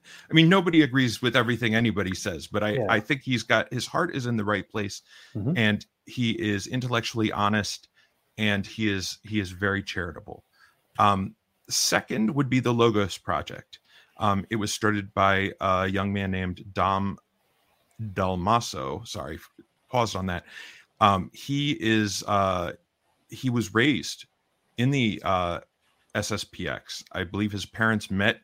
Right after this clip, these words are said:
Speaker 1: in the town of Saint Mary's, and then he grew up in France, uh, you know,
Speaker 2: Okay.
Speaker 1: i-, in, with the S S P X.
Speaker 2: Mm-hmm.
Speaker 1: And, um,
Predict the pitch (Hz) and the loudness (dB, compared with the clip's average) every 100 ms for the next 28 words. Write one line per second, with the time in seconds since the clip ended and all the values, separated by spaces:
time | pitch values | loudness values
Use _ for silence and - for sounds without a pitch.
0 | - 110 113 110 113 104 98 110 - 101 | -2 0 0 0 0 0 -2 -4 0 2
1 | 104 117 - - - - - 113 110 98 | 2 0 -6 -18 -20 -10 -2 0 0 2
2 | 107 110 113 95 - 156 90 - - - | 2 2 0 -4 -4 -4 -4 -8 -12 -14
3 | _ _ - 98 95 90 - 107 98 87 | _ _ -6 0 2 2 -2 -2 -2 -2
4 | 87 123 - 101 - 82 104 104 - _ | -4 -10 -6 -8 -4 -2 0 0 -2 _
5 | 107 110 107 85 95 107 - - 92 90 | -4 -4 -4 -6 -4 -4 -6 -6 -4 -4
6 | - - - _ _ _ 87 80 139 104 | -6 -10 -12 _ _ _ -12 -8 -2 2
7 | 104 104 101 101 95 92 90 | 4 2 2 2 2 0 -4